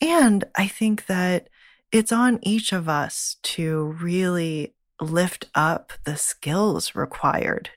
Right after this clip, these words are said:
to do this work and just how essential it is. You know, this work has been referred to as help. It has been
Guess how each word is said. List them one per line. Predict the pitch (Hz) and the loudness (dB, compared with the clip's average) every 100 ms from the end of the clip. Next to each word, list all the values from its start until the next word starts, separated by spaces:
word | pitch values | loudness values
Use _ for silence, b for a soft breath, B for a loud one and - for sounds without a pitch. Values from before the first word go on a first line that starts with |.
| - | -14
to | - | -10
do | 156 156 147 | -6 -4 -4
this | 143 - - | -6 -6 -4
work | 139 - - - - | -4 -4 -8 -10 -4
and | 156 151 147 147 - | -2 -2 -4 -8 -4
just | - 196 196 - | 2 4 2 0
how | - 165 160 156 151 151 156 _ _ _ - | -2 0 0 -2 -2 -6 -8 _ _ _ -6
essential | 165 - 170 180 175 - - 185 185 - | -2 0 2 2 0 -2 -2 -2 -6 -4
it | 175 - | -2 0
is. | 170 160 151 - B B B B B B | 0 0 -4 -10 B B B B B B
You | 208 | 2
know, | 190 180 | 4 4
this | 180 175 - | 0 -2 -2
work | 175 180 - | 0 0 -2
has | 170 | -6
been | - 165 160 156 - _ - | -4 -4 -2 -4 -8 _ -8
referred | 170 151 - 185 180 | -6 -6 -4 -2 -2
to | - - 175 165 - | -4 -6 -4 -4 -4
as | 156 151 - | -6 -8 -8
help. | - - 190 185 - | -6 -2 0 -2 -4
It | - 165 - | -4 -2 -2
has | 151 - 151 156 | -4 -2 -2 -4
been | - 156 151 147 - | -6 -4 -4 -6 -8